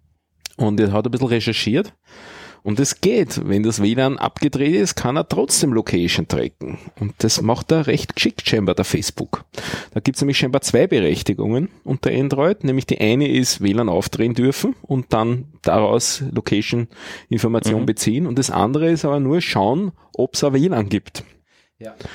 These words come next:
Speaker 1: Und über dieses kurz schauen, ob's ein W lan kriegt, kriegt man offensichtlich auch genug Information,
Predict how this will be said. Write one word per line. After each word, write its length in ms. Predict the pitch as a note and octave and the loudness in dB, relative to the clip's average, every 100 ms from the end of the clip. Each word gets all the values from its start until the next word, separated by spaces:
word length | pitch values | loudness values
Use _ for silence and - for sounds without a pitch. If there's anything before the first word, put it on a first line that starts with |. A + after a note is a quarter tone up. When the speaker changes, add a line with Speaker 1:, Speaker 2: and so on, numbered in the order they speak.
| - - - | -16 -18 -12
Speaker 1:
Und 220 | - A2+ | -4 0
über 160 | A#2+ D3 | 2 2
dieses 360 | D3+ C#3+ B2+ - | 2 0 0 0
kurz 380 | B2 A3 - | 2 2 2
schauen, 400 | - - B2+ G3+ | 0 4 4 2
ob's 300 | B2+ A#2+ - | 0 -2 2
ein 100 | A#2+ | 2
W 140 | A2+ E3+ | 2 2
lan 180 | F#3 C3 | 2 2
kriegt, 320 | C3+ G3 - | 0 0 -2
kriegt 220 | D3 - | -4 0
man 160 | D3 C#3+ | 0 0
offensichtlich 720 | A#2+ - D3+ E3 D#3+ F3+ - | -2 -2 0 0 0 -2 2
auch 200 | A#2 - | 2 2
genug 260 | D3+ D#3 - | 0 -2 0
Information, 760 | D#3+ D3+ D3+ D3+ - C#3 D#3 | 0 2 2 0 0 0 0